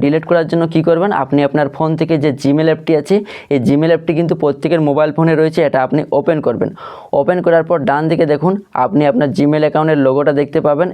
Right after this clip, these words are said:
এই লোগোর উপরে আপনার ট্যাপ করবেন। এখানে ক্লিক করার পর আপনার ফোনে যদি একাধিক Gmail অ্যাকাউন্ট খোলা থাকে, সেগুলো নিচে পরপর শো করবে। তো যে Gmail অ্যাকাউন্টটা আপনি ডিলিট করবেন, সেটা আপনি log in করে নেবেন বা সেটার উপর আপনি এখান থেকে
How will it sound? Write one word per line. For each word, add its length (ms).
এই 140
লোগোর 260
উপরে 240
আপনার 200
ট্যাপ 160
করবেন। 220
এখানে 200
ক্লিক 260
করার 240
পর 80
আপনার 280
ফোনে 240
যদি 180
একাধিক 360
Gmail 240
অ্যাকাউন্ট 260
খোলা 220
থাকে, 120
সেগুলো 240
নিচে 160
পরপর 280
শো 100
করবে। 220
তো 40
যে 100
Gmail 240
অ্যাকাউন্টটা 380
আপনি 140
ডিলিট 280
করবেন, 220
সেটা 200
আপনি 220
log 220
in 120
করে 160
নেবেন 200
বা 60
সেটার 260
উপর 100
আপনি 200
এখান 180
থেকে 120